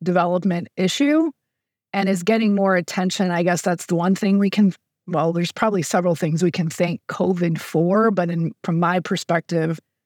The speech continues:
covid is what has peeled back the onions, the layer on that onion, to help people better understand what's going on and that it truly is a conversation changer, and we need to put on some different glasses to try and find some different solutions.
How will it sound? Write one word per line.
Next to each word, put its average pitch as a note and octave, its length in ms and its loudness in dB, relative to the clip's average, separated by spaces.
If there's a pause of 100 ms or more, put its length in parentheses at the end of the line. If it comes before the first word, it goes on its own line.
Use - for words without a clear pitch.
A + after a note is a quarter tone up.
(120)
covid F#3+ 320 0
is E3+ 180 0
what E3+ 280 0
has G3 420 -2
peeled F3+ 260 0
back D#3 260 0
the E3+ 140 -2
onions, F3 680 0
the G3 160 4
layer F#3 380 2
on F3+ 240 0
that E3 180 -2
onion, D#3 480 0 (600)
to G3 320 2
help F#3+ 200 0
people A3 220 0
better G3 300 0
understand G3+ 640 2
what's - 380 -4
going F3 360 0
on F3 300 0
and E3+ 160 -2
that F3 140 0
it A3 100 -6
truly G#3+ 380 2
is F#3+ 400 -2 (800)
a F#3+ 60 -8
conversation G#3 720 2
changer, D#4+ 640 2
and G3+ 200 2
we G#3 80 2
need G3+ 120 2
to G3+ 80 2
put G3 180 0
on F#3 220 0
some F#3 320 -2
different E3+ 400 -2
glasses D#3+ 800 -2
to - 120 -2
try D#3+ 300 -2
and D#3 200 -2
find D#3+ 460 -2
some D3+ 220 0
different C3+ 320 -4
solutions. - 600 -2